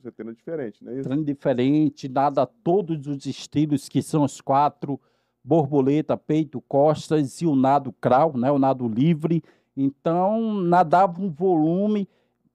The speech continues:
Speaker 2: principalmente na época que eu comecei, meninos, a gente nadava muito, né? Porque naquela época, a literatura, acredito que você tenha pego esse período,
Speaker 1: Isso,
Speaker 2: né?
Speaker 1: isso.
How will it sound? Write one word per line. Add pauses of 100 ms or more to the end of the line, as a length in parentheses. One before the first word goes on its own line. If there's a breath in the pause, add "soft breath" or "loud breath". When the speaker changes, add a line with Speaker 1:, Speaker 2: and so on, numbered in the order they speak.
Speaker 2:
principalmente
na
época
que
eu
comecei,
meninos,
a
gente
nadava
muito,
né?
Porque
naquela
época, (340)
a
literatura, (120)
acredito
que
você
tenha
pego (320 soft breath)
esse
período,
Speaker 1:
Isso,
Speaker 2:
né?
Speaker 1:
isso.